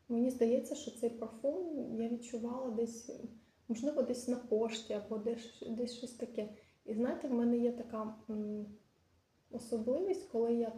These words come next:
цей парфум з кимось, а, чітко асоціюю, то я його для себе взагалі не можу розглядати, навіть якщо він мені подобається. У мене була така історія, коли я працювала з дівчинкою, яка носила, ем, Dolce Gabbana,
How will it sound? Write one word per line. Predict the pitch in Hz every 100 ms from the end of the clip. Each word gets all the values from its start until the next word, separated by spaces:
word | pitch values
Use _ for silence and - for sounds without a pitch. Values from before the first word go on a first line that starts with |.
| -
цей | 233
парфум | - 220 - - 240 233 - - _
з | -
кимось, | - 254 240 226 226 -
а, | 214 214 214
чітко | - 262 - 214 226
асоціюю, | 214 247 226 - 254 349 415 - - - _ -
то | 233
я | 226 262 262
його | 233 226
для | 214 226
себе | - 277 254
взагалі | 226 226 226 226 247
не | 233
можу | 226 226 220
розглядати, | 214 - 214 208 196 208
навіть | 208 240 254 226
якщо | - -
він | 233 233
мені | 226 233
подобається. | - 208 214 208 - - - - - - - - - _ _ _
У | 226
мене | 214 247 269
була | 240 233
така | 240 -
історія, | 240 - 254 247
коли | - 226 226
я |
працювала | 226 226 220 - 226 226 226
з | 233
дівчинкою, | 311 330 285 240 - 226 226
яка | 220 240
носила, | 262 254 - 254 262 247 233 - - -
ем, | 226 220 214 214
Dolce | 233 233 - 220
Gabbana, | 220 220 240 262 240 240